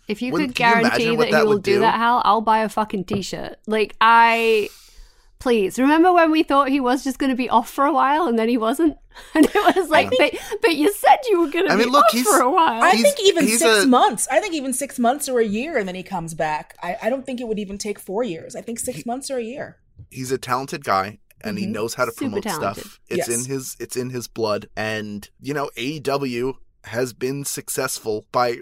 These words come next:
Speaker 2: some metrics, it's been very successful. So he's very good, but nobody is bulletproof.
Speaker 1: No.
Speaker 2: And I, I
Speaker 3: Nope.
Speaker 2: get the sense with him, there is a,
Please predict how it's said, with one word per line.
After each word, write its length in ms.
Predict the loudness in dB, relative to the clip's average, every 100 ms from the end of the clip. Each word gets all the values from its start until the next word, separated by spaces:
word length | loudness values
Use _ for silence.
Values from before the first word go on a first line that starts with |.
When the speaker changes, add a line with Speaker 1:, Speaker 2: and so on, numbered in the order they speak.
| -16 _
Speaker 2:
some 320 | -8 -4 -2
metrics, 400 | -2 -4 -4 -6
it's 160 | -10 -6
been 240 | -8 -8
very 260 | -6 -4 -4
successful. 720 | -4 -10 -6 -6 -6 -14 -12
So 520 | -6 -2 -2 -2 -4 _
he's 360 | _ -14 -12 -12
very 280 | 0 4 4
good, 400 | 2 2 2 0 _ _ -6
but 140 | -6
nobody 460 | -4 -8 -4 -4 -6
is 100 | -10
bulletproof. 720 | -8 -6 -8 -14 -18 -18 _ _ _ -12
Speaker 1:
No. 200 | -8 -4
Speaker 2:
And 100 | -4
I, 160 | -4 -6 -12 -20 -14
I 120 | -8
Speaker 3:
Nope. 100 | -4
Speaker 2:
get 160 | -2 -4
the 80 | -6
sense 480 | -6 -6 -8 -10 -16
with 220 | -14 -14 -8
him, 320 | -6 -6 -12 _
there 320 | -12 -4 -2
is 160 | -2 -4
a, 280 | -6 -6